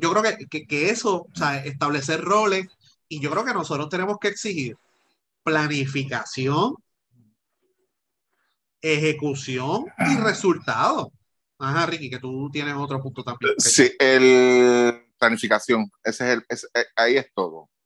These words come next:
Speaker 2: Les voy a hacer una pregunta porque casi nadie ha mencionado este punto en específico. De todos esas, esos veinticuatro, incluyendo los doce que ya se mencionaron o trece, el único jugador que tuviste que traer de afuera fue Alvarado.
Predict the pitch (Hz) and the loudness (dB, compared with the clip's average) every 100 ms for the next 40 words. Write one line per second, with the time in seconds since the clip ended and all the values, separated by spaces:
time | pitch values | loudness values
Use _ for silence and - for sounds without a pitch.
0 | _ _ _ _ _ - - 127 135 151 | _ _ _ _ _ -18 -2 0 2 2
1 | 190 185 180 196 190 156 127 123 104 - | 4 4 4 2 -2 -6 -6 -8 -12 -6
2 | 143 - 180 180 170 135 123 123 110 117 | -6 -4 -6 -2 -2 -4 -6 -6 -4 -4
3 | 131 - - 104 98 82 90 90 95 - | -6 -8 -10 -10 -12 -14 -18 -14 -14 -12
4 | 95 90 - - _ _ _ _ _ _ | -12 -12 -18 -20 _ _ _ _ _ _
5 | _ _ _ _ _ _ _ _ _ _ | _ _ _ _ _ _ _ _ _ _
6 | _ _ _ _ _ _ _ _ _ _ | _ _ _ _ _ _ _ _ _ _
7 | _ _ _ _ _ _ _ 120 123 135 | _ _ _ _ _ _ _ -2 2 4
8 | 147 170 196 196 196 170 165 165 165 165 | 8 8 8 2 4 2 4 2 4 4
9 | 131 113 104 104 98 98 98 110 117 113 | 6 6 6 4 4 4 4 4 6 6
10 | 127 139 120 120 - 127 113 - 127 120 | 6 2 2 0 0 0 -2 -4 -14 -14
11 | 120 110 110 113 104 104 98 - - _ | -8 -4 -2 -2 -6 -6 -8 -8 -20 _
12 | _ _ _ _ _ - 131 139 180 190 | _ _ _ _ _ 0 2 2 2 2
13 | 202 180 151 127 113 120 123 156 151 170 | 4 4 4 0 -2 -4 -6 -8 -8 -6
14 | 160 170 147 143 139 147 160 175 160 - | -2 2 2 2 0 0 0 2 0 -4
15 | 151 165 131 117 113 107 - | -4 -4 -2 -2 -2 -2 -6